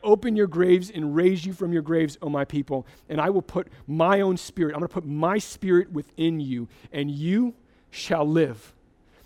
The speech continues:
And I will place you in your own land. And then you will know that I am Yahweh, I am the Lord.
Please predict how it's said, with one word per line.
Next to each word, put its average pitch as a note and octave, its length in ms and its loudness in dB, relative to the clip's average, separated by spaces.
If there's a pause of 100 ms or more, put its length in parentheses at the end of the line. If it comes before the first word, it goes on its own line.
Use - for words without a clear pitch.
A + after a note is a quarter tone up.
(120)
And E3 140 0
I E3+ 120 4
will G3 120 2
place - 460 0
you F#3+ 100 0
in E3 80 0
your D#3+ 140 0
own D#3 160 0
land. D3+ 440 -2 (720)
And C3 180 -10
then F3 400 2 (1400)
you D3 220 -6
will F3 140 0
know E3 180 2
that C3+ 160 -6
I D3 180 -4
am C3+ 140 -4
Yahweh, B2+ 460 -4
I C#3+ 80 -2
am C#3 100 -4
the B2+ 80 -8
Lord. C3+ 520 -4